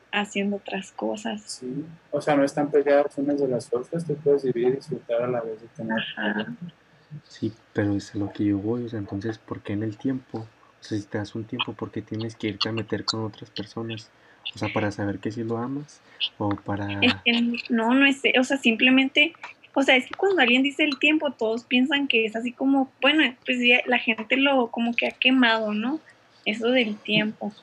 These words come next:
Speaker 1: Pero es más bien como, pues sí, como dijimos, un tiempo para ti, o sea, tú vas a seguir viviendo tu vida, cada quien así por su lado, así como,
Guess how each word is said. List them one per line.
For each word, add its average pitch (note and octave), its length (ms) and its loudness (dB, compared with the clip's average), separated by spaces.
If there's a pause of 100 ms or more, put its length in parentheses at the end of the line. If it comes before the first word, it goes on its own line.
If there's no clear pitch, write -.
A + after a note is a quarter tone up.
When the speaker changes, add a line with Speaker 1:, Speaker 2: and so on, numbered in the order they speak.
(560)
Speaker 1:
Pero A#3 260 6
es A3 180 2
más A#3+ 260 2
bien B3 220 0
como, C4+ 460 -4
pues G#3 260 -6
sí, A3+ 160 -2
como A#3 220 2
dijimos, A3+ 420 -2
un A3+ 160 0
tiempo A#3+ 300 2
para B3+ 320 4
ti, A#3+ 500 0
o A3+ 100 2
sea, G#3 260 -2 (320)
tú G#3 80 -4
vas G#3 200 0
a B3 60 -2
seguir A3 240 4
viviendo A3+ 360 2
tu A#3+ 240 0
vida, A3 800 4
cada G3+ 280 2
quien G#3+ 260 -4
así A3 200 -8
por A#3+ 220 -4
su A#3 200 -6
lado, F#3+ 480 2
así A3+ 220 0
como, G#3+ 240 -6